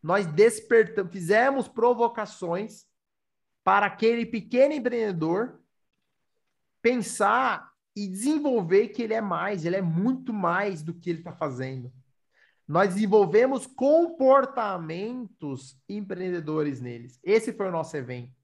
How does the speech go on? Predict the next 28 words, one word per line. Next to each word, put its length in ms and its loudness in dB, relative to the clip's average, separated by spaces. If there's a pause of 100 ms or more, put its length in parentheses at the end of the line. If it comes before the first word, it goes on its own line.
(840)
Onde 400 4
não 140 -2
chegou 340 0
lá 180 4
e 40 -2
ficou 180 -4
dando 220 -4
técnicas, 960 -8 (720)
nomes 420 0
difíceis, 880 -8
não. 520 -2 (680)
Nós 260 -2
fizemos 540 0
através 440 0
de 80 -6
uma 140 2
dinâmica 560 -4
com 180 -10
papelzinho, 760 -2
de, 180 -10
com 180 -6
papel, 640 0 (460)
que 80 -12
tinha 140 0
que 60 -4
montar 240 0
um 100 0
avião. 680 0